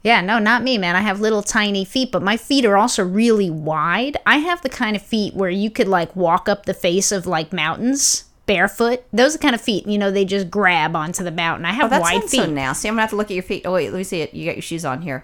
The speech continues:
Speaker 1: Yeah, I have my lesbian shoes on
Speaker 2: They
Speaker 1: right
Speaker 2: don't,
Speaker 1: now.
Speaker 2: they don't look, they don't look wide. They don't look like
Speaker 1: They
Speaker 2: you
Speaker 1: aren't.
Speaker 2: could, you know, have some sort of goat sort of,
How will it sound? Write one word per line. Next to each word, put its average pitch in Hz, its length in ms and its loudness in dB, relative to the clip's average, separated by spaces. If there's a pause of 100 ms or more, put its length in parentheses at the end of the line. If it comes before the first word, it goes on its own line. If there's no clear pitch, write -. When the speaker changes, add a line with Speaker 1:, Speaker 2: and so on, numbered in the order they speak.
Speaker 1:
Yeah, 180 180 4
I 180 60 6
have 240 140 2
my 240 140 2
lesbian 226 300 -2
shoes 226 200 -2
on 208 80 2
Speaker 2:
They 339 60 4
Speaker 1:
right - 40 2
Speaker 2:
don't, 202 80 0
Speaker 1:
now. 247 80 2
Speaker 2:
they 359 80 4
don't 427 160 -2
look, 370 240 -2
they 311 100 2
don't 381 200 -6
look 370 180 -4
wide. 233 540 -2 (160)
They 208 80 0
don't 240 120 0
look 247 140 2
like 220 80 4
Speaker 1:
They 226 80 4
Speaker 2:
you 220 60 6
Speaker 1:
aren't. - 480 -2
Speaker 2:
could, - 80 -4
you 202 60 8
know, 160 320 2 (440)
have 196 220 2
some 208 160 0
sort 202 160 2
of 151 140 -4
goat 180 240 4
sort 160 180 -2
of, 147 80 -6